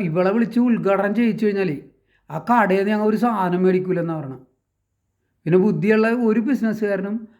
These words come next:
ഹണി റോസിനെ കൊണ്ട് ഉദ്ഘാടനം ചെയ്യിക്കില്ല എന്നുള്ള കാര്യത്തിൽ എനിക്ക് യാതൊരു സംശയമില്ല. പിന്നെ നമ്മുടെ നാട്ടിലെ ബിസിനസ്സുകാരൊക്കെ ബുദ്ധിമാന്മാരാണ്. ബുദ്ധിമാന്മാർക്കേ കാശുണ്ടാക്കാൻ പറ്റുള്ളൂ, മനസ്സിലായോ?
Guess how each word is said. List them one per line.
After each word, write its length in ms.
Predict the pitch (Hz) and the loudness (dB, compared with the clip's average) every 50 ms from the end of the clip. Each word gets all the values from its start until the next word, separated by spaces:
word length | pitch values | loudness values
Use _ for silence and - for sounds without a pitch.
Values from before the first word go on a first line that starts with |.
| _ - | _ -6
ഹണി 180 | 185 175 180 185 185 | -2 2 4 4 4
റോസിനെ 280 | 202 196 - 226 214 214 214 | 4 2 0 -2 -2 0 0
കൊണ്ട് 140 | 220 220 220 226 | 0 0 0 0
ഉദ്ഘാടനം 340 | 214 175 190 185 185 185 185 190 | 0 -2 -2 0 0 0 0 0
ചെയ്യിക്കില്ല 320 | 196 185 - - 170 165 165 | 0 -2 -2 -2 -4 -4 -4
എന്നുള്ള 200 | 160 170 160 160 165 | -4 -4 -4 -4 -4
കാര്യത്തിൽ 320 | 160 160 156 139 147 151 156 | -6 -6 -6 -8 -8 -6 -8
എനിക്ക് 180 | 151 135 143 151 | -8 -8 -8 -6
യാതൊരു 340 | 151 143 139 135 143 147 151 151 | -6 -6 -6 -8 -8 -8 -8 -6
സംശയമില്ല. 480 | 185 160 139 117 - - 143 143 127 123 - - _ _ _ _ _ _ _ _ _ _ _ _ _ _ _ _ _ _ _ - | -6 -6 -6 -8 -8 -8 -6 -6 -6 -8 -10 -16 _ _ _ _ _ _ _ _ _ _ _ _ _ _ _ _ _ _ _ -4
പിന്നെ 200 | 160 151 156 151 143 147 170 | 0 0 0 0 -2 -4 -6
നമ്മുടെ 260 | 156 135 143 147 156 170 185 185 185 - - _ _ - - | -6 -4 -4 -2 -2 -2 -4 -4 -8 -14 -20 _ _ -6 -2
നാട്ടിലെ 260 | 165 160 160 170 180 170 | -2 0 2 2 2 4
ബിസിനസ്സുകാരൊക്കെ 600 | 185 185 185 190 175 156 180 185 170 170 170 170 170 | 2 2 2 0 -2 -2 -2 -2 -2 -2 -2 -2 -4
ബുദ്ധിമാന്മാരാണ്. 680 | 190 165 143 160 160 170 165 170 170 175 170 175 175 170 170 - - - _ _ _ _ - | -4 -4 -4 -4 -2 -2 -2 0 0 0 0 0 -2 -4 -6 -8 -14 -20 _ _ _ _ -10
ബുദ്ധിമാന്മാർക്കേ 680 | 156 143 - 165 147 160 160 160 175 175 170 160 143 180 185 190 | -10 -6 -4 -4 -2 -2 -2 -2 0 -2 -2 0 0 0 0 0
കാശുണ്ടാക്കാൻ 560 | 208 190 175 - 185 180 175 175 170 175 175 180 | 0 0 0 0 -2 -2 0 0 -2 -2 0 -2
പറ്റുള്ളൂ, 380 | 190 185 - 180 160 165 160 156 - - - _ _ _ _ _ _ _ _ _ _ _ _ _ _ _ _ - | -2 0 0 0 0 0 -2 -4 -6 -10 -20 _ _ _ _ _ _ _ _ _ _ _ _ _ _ _ _ -8
മനസ്സിലായോ? 520 | 147 147 151 131 110 151 151 120 165 131 | -6 -4 -4 -2 -2 -2 -4 -4 -4 -6